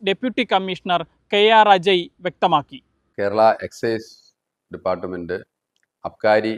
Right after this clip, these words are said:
Speaker 2: എൻ ഡി പി എസ്, ആ, കുറ്റകൃത്യങ്ങളിൽ സർക്കാരിലേക്ക് കണ്ടുകിട്ടിയ അറുപത്തിയൊൻപത്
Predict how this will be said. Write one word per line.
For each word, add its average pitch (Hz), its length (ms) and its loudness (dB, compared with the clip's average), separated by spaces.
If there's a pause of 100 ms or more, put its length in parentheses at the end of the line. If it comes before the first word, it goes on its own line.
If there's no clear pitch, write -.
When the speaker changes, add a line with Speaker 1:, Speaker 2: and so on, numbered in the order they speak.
Speaker 2:
എൻ 92 120 -10
ഡി 95 100 -8
പി 101 120 -10
എസ്, - 160 -18 (200)
ആ, 85 40 -6 (240)
കുറ്റകൃത്യങ്ങളിൽ 87 600 -8 (380)
സർക്കാരിലേക്ക് 90 640 -6 (100)
കണ്ടുകിട്ടിയ 87 520 -10 (640)
അറുപത്തിയൊൻപത് 101 1080 -6